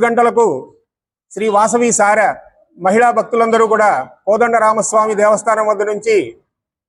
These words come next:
ఊరేగింపుగా దేవాలయం వద్దకు వచ్చి అమ్మవారికి సారె సమర్పించడం జరుగుతుంది.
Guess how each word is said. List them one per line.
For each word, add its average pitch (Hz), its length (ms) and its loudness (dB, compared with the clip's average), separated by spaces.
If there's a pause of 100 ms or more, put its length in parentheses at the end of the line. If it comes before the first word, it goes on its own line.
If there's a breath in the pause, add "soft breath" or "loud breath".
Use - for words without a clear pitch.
(340)
ఊరేగింపుగా 220 840 0
దేవాలయం 226 440 0
వద్దకు 202 280 -4
వచ్చి 202 360 0
అమ్మవారికి 214 460 0
సారె 202 240 -2
సమర్పించడం 202 600 -4
జరుగుతుంది. 208 460 0